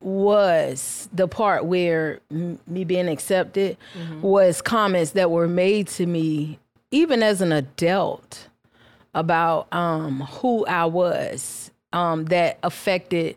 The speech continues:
Speaker 1: my identity. And it almost made it seem like, "Well, no one would want you anyway."
Speaker 2: Yeah.
Speaker 1: Um, so those were the reasons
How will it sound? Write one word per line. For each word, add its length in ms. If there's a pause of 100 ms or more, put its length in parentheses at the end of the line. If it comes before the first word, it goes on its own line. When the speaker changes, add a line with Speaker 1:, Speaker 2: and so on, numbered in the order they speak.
Speaker 1:
my 340
identity. 760 (520)
And 120
it 60
almost 640
made 240
it 80
seem 300
like, 420
"Well, 220
no 160
one 180
would 140
want 320
you 120
anyway." 640 (240)
Speaker 2:
Yeah. 60 (720)
Speaker 1:
Um, 680 (1400)
so 400
those 460
were 160
the 120
reasons 960